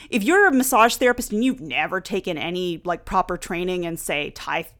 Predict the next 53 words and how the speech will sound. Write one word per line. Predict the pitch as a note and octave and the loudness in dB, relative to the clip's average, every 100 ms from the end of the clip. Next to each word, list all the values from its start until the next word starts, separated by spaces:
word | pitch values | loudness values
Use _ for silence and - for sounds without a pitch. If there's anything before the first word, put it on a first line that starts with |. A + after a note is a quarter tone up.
| - | -14
Thai | - F3 | -4 -2
massage, | F3+ E3 - C3 F3+ A3+ | -2 -6 -8 -6 -6 -6
but | G3+ | -6
then | F3+ | -6
you | F3+ | -8
put | D#3+ - - | -8 -6 -6
Thai | - E3+ | -6 -6
massage | F3 - E3 E3 | -6 -4 -2 -2
on | E3 | -6
your | D#3+ | -8
business | - F3 G#3+ | -8 -6 -6
cards, | B3+ D4 - | -2 -2 -2
like, | C#4+ C#4 - - - - | -4 -4 -12 -20 -20 6
who | G4+ G#4 - | 12 12 12
are | B3+ | 8
you | A#3 G#3 G#3 | 8 2 0
to | F3 | -2
do | F3 E3 | -4 -6
that? | - C3+ - - | -2 -2 -2 2
Don't | F4+ G#4 | 2 2
be | C4+ | -2
doing | - - C#3 | -4 -8 -10
that. | C3 D3+ | -6 -4
Let | C#4+ D#4 | 0 -2
the | D4+ | -2
Thai | - C4 | -2 0
massage | C4 B3 G#3+ G#3+ | 0 0 -2 -2
<laughs> | - | -6
practitioners | F3 - E4 - F#4+ F4+ | -8 0 4 6 6 6
do | - D4 | 6 6
the | A#3+ | 6
Thai | - A#3 F#3+ | 4 6 4
massage. | G3+ F3 F3 - F#3 G3 | 2 0 0 0 -2 -2
You | D4+ | 0
do | E4+ E4 | 2 0
your, | C4+ C4 - - | 0 -4 -6 -4
you | C#4 E4+ | 4 6
do | F4 E4 | 6 6
regular, | B3+ A3+ A#3 F#3+ D#3+ | 4 4 4 4 4
well, | C3 D#3 - | 0 -8 -8
regular, | D#3 C3+ - D#3 | -8 -8 -10 -12
quote | - - - | -10 -10 -10
unquote. | - - F#3 | -8 -6 -2
You | D4 | 2
do | E4+ | 2
the | |
massages | D#4 - C4 A#3 A3+ | 2 4 6 4 2
that | G#3 F3+ | -6 -2
you've | |
actually | F#3+ E3+ - | 0 0 -4
been | D#3 C3+ | -8 -8
trained | F#3 C3 | -8 -8
in, | - | -10